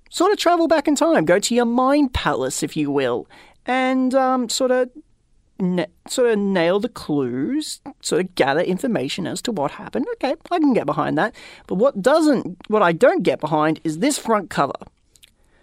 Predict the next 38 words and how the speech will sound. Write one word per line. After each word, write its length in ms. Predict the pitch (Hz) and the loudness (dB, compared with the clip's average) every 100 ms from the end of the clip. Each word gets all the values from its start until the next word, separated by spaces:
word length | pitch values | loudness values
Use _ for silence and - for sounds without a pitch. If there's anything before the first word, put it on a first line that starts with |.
| _ _ | _ _
We 140 | 180 180 | -2 0
have 180 | 294 | 2
a 60 | 339 | 0
guy 300 | 240 226 202 | 0 0 2
who's 200 | 190 170 | 2 -2
trying 380 | - 196 196 185 | 0 2 2 0
to 60 | |
be 120 | - 156 | -2 -4
very 400 | 151 254 294 180 | 4 4 6 2
hard 340 | 147 135 131 | 0 0 -2
to 80 | - | -2
be 100 | 147 | -2
Vin 200 | 143 135 | 0 0
Diesel, 420 | 139 131 131 - - _ _ - _ _ _ | 0 -2 -2 -4 -8 _ _ -20 _ _ _
with 420 | - 156 151 143 - _ _ | -4 0 0 -2 -8 _ _
some 380 | - 151 139 131 _ _ _ _ _ - | -6 -2 -2 -4 _ _ _ _ _ -6
terrible-looking 600 | 240 226 131 135 131 123 | -4 -2 -4 -6 -8 -4
sunglasses, 600 | 180 175 147 120 - - | 0 0 0 -2 -4 -4
holding 320 | 165 170 180 | -2 0 -2
a 40 | |
skull 720 | 214 - - - 131 107 190 247 _ _ _ _ _ | -2 -2 0 0 0 -2 -6 -8 _ _ _ _ _
with 140 | 156 139 | -8 -8
flames 640 | - - 180 190 254 240 | -12 -10 -2 0 0 0
in 120 | 160 | -2
its 140 | 135 - | -4 -4
eyes 380 | 123 117 226 220 | -4 -2 -2 -2
and 140 | 165 | -2
what 140 | 156 | 0
looks 240 | 196 190 - | -2 -4 0
like, 280 | 165 147 - _ _ _ _ _ _ - | 0 0 -6 _ _ _ _ _ _ -4
I 60 | |
don't 140 | 185 254 | -2 2
know 120 | 233 | 0
what 460 | 175 180 226 240 208 | 0 2 2 4 2
it 160 | 175 | 0
looks 180 | - 180 | -4 -2
like 180 | 170 160 | -2 -2
in, 160 | 160 | -4